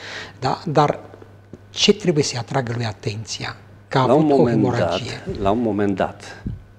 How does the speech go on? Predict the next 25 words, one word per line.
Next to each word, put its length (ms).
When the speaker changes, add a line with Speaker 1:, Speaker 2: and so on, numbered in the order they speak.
Speaker 2:
dacă 340
hemoragia 680
este 480
o 60
hemoragie 560
mică, 300
ce 160
înseamnă 260
hemoragie 500
mică? 320
Înseamnă 360
o 40
pierdere 460
de 140
sânge 360
la 120
acest 280
nivel 280
de 80
până 320
la 120
cinci 220
sute 240
de 160
mililitri. 540